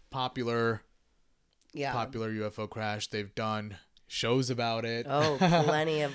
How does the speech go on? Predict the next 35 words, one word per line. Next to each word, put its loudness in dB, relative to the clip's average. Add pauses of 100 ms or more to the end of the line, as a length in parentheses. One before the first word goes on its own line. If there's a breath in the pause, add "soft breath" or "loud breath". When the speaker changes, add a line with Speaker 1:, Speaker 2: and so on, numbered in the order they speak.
Speaker 2:
plenty -2
Speaker 1:
American 6
Speaker 2:
of 4
Speaker 1:
Horror 6
Story. 4
Speaker 2:
shows. -2
Speaker 1:
That 2
show 0
is 0
crazy. -6
I -2
Speaker 2:
Yeah. 4
Speaker 1:
think 0 (140)
it 0
was 2
kinda -2
weird 0
how -2
they -2
did -6
that. -6 (100)
Speaker 2:
Yeah. 0
Speaker 1:
Part -6
of -6
that, -8
uh, -8
Speaker 2:
I 2
like 0
Speaker 1:
season. -4
Speaker 2:
the -4
Ancient -6
Aliens -8
Speaker 1:
Yeah. -8
Speaker 2:
episode, -4
and -10